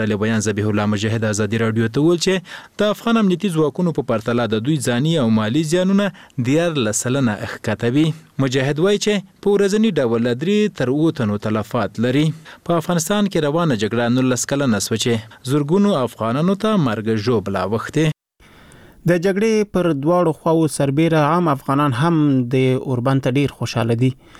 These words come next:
Speaker 2: د اوربند په اړه د افغانستان د یو شمیر جنګ ځپلو ولایتونو د خلکو نظریات امید زهیرمل په دې راپور کې رانغاړلي.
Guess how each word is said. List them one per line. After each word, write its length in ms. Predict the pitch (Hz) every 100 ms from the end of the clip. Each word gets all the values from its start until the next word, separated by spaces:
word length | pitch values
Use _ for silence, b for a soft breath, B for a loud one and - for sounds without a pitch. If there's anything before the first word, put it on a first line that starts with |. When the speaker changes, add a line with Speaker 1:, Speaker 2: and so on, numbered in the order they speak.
| B B 165
Speaker 2:
د 100 | 190
اوربند 320 | 185 214 208
په 100 | 190
اړه 80 | 185 170
د 80 | 160
افغانستان 460 | 156 151 - 170 156
د 80 | 156
یو 80 | 160
شمیر 240 | - 151 127
جنګ 180 | 139 131 135
ځپلو 280 | 196 202 190
ولایتونو 420 | 175 160 170 156 151
د 60 | 156
خلکو 260 | 151 147 135
نظریات 500 | 127 131 165 170 -
امید 260 | 143 147 135
زهیرمل 480 | 123 139 170 170 123
په 240 | - 123
دې 160 | 127 120
راپور 320 | - 131 123
کې 280 | 131 120 120
رانغاړلي. 520 | 113 113 120 120 127